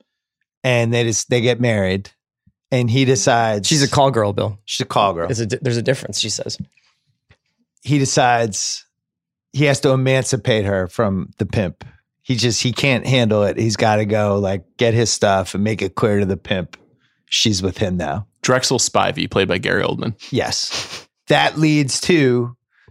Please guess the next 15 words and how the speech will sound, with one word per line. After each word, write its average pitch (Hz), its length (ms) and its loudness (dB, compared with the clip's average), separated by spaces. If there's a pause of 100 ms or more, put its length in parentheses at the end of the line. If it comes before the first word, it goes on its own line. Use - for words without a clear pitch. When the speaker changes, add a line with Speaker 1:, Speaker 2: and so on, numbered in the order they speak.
(100)
Speaker 1:
a - 60 -10
shootout. 170 840 2
He 131 160 -4
takes 143 340 -2
the 135 80 0
wrong 120 340 0
suitcase, 143 880 2
and 127 160 -2
they 120 140 0
end 120 100 -2
up 117 140 -2
going 107 280 -2
on 98 140 -6
the 98 80 -6
run. - 180 -10